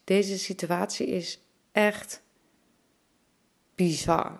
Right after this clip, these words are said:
Dit is een situatie die we hopelijk nooit meer hoeven meemaken. Ehm, dus we kunnen, je,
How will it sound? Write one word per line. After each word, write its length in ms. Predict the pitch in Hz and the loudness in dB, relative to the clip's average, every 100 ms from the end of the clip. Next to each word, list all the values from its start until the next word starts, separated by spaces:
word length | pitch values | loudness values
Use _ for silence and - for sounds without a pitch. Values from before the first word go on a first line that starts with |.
| 175 | -2
Dit 220 | 185 185 | 2 2
is 120 | 190 180 | 0 -4
een 80 | |
situatie 680 | 170 190 180 165 185 196 180 | -4 -6 -2 2 2 0 -4
die 280 | 165 165 170 | -4 -4 -4
we 80 | - | -4
hopelijk 460 | 147 170 202 190 180 | 4 4 6 2 2
nooit 180 | 175 170 | 0 0
meer 100 | 170 | -4
hoeven 220 | 165 170 | -4 -2
meemaken. 720 | 180 202 202 190 190 214 277 - - - - - _ _ | 0 2 2 0 -2 -4 -4 -12 -20 -20 -20 -20 _ _
Ehm, 720 | 185 180 175 175 175 170 170 180 _ _ _ _ _ _ _ _ _ _ _ _ _ - | -4 -2 -4 -6 -6 -8 -10 -14 _ _ _ _ _ _ _ _ _ _ _ _ _ -2
dus 180 | 190 | 0
we 120 | 208 202 | 0 6
kunnen, 440 | 214 254 262 - - _ _ _ _ _ 214 202 _ _ _ _ _ _ - - _ - | 8 8 6 0 -14 _ _ _ _ _ _ _ _ _ _ _ _ _ -20 -20 _ -2
je, 140 | 202 | 0